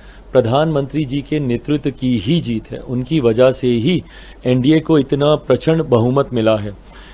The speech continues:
हम लोग, अ, कई बार, अ, अपने लिए लक्ष्य इतने बड़े कर लेते हैं कि अगर उसमें हल्की सी भी चूक होती है तो सवाल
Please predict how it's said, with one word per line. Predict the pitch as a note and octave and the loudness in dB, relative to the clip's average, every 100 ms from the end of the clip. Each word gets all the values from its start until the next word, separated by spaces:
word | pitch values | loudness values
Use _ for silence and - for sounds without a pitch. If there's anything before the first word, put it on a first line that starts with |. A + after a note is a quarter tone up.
| - - - - - | -20 -20 -20 -20 0
हम | C#3 D3+ | 4 8
लोग, | F#3 F3 D3 | 8 8 8
अ, | C3+ B2+ | 8 6
कई | C#3+ D3 | 6 6
बार, | D3+ E3 | 8 8
अ, | F3 E3 - C3+ - | 8 4 2 0 0
अपने | B2+ E3+ | 0 2
लिए | F3+ | 4
लक्ष्य | F3 C#3 - - | 4 4 4 2
इतने | E3+ F3+ F3+ | 2 2 2
बड़े | C#3+ E3+ | 4 4
कर | E3+ D#3 | 4 4
लेते | D#3+ D#3+ E3 | 4 2 0
हैं | E3+ | 2
कि | E3+ | 0
अगर | D#3+ | 0
उसमें | D3 D#3+ | -2 0
हल्की | C#3 B2 F3 | 0 0 -2
सी | E3+ F3 | -2 0
भी | E3+ | -2
चूक | - D3 C#3 | -2 -2 0
होती | C#3 C#3 D3+ | 4 4 4
है | D3 | 2
तो | D#3+ | 2
सवाल | F3 - B2 B2+ | -2 2 6 6